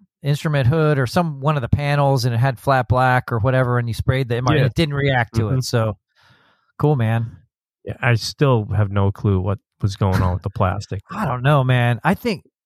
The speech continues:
Speaker 1: I, it's been a while since we talked about it, but that was some weird crap going on with that paint and
Speaker 2: Yeah.
Speaker 1: the plastic.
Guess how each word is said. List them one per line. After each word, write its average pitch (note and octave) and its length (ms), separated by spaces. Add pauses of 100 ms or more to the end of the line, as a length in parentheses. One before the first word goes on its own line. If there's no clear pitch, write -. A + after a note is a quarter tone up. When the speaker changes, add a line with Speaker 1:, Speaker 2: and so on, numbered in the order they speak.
(140)
Speaker 1:
I, D3+ 200
it's F3 200
been F#3 120
a D#3 60
while C#3 280
since D#3+ 240
we C#3 100
talked C#3 340
about F3+ 260
it, G3 100
but - 160
that F3+ 240
was A#2 220
some G#2+ 280
weird C3+ 560
crap B2 440
going A#2+ 240
on A#2+ 220
with G#2 100
that G2 200
paint A2+ 360
and G2 80
Speaker 2:
Yeah. G2 80
Speaker 1:
the G2+ 80
plastic. G2+ 640